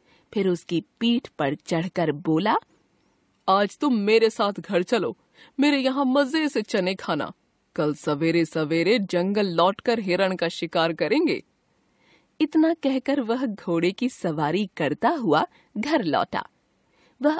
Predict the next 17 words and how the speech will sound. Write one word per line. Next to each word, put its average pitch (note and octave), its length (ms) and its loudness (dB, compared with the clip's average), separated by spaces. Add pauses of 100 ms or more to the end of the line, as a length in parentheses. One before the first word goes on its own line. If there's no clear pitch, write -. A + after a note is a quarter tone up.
आदमी B3 440 0
प्रतिदिन D4 640 2
घोड़े A3+ 420 0
पर F#3+ 200 -6
सवार D#3+ 480 -2
होता D#4+ 380 -2 (340)
और E4+ 140 2
जंगल B3+ 540 0
जाकर D#3+ 520 -2
लकड़ियां G3 580 2
ले D3 180 2
आता। - 360 -2 (720)
घोड़ा E3 380 -4 (180)
इस D3+ 260 -2
आशा G3+ 320 -2
में B3 180 0
था C#4 220 0